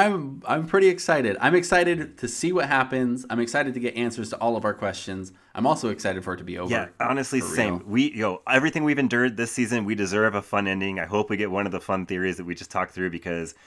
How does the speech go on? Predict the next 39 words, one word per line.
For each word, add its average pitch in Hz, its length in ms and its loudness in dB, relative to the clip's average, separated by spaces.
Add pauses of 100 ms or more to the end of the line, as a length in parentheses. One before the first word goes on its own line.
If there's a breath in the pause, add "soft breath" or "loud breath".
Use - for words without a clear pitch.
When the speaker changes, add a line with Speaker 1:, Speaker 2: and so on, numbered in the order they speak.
(460 soft breath)
Speaker 2:
we 160 160 -6
put 196 220 -6
up 190 80 -4
with 180 160 -8
Peter 190 420 0 (340 soft breath)
for 160 420 -2
way 160 300 4
too 175 140 -2
many 151 160 2
hours 143 240 6
of 127 60 -2
our 123 100 4
life. 117 260 6
Give 113 140 2
us 135 80 0
something 131 300 0
good 120 140 0
here 113 100 -2
to 104 80 0
go 101 160 4
out 104 160 8
on. 101 360 2
Redeem 101 400 4
it. 127 220 2 (340)
Give 113 160 -2
us 120 140 -2
a 113 60 -6
strong 110 340 0
ending 104 200 -2
here 101 180 -2
so 95 140 -10
that - 20 -8
we 92 120 -4
can 85 440 -8
get 95 100 -2
excited 90 240 -4
about 85 200 -4
Claire. 80 260 -10 (1900)
Speaker 1:
Yeah, - 200 -16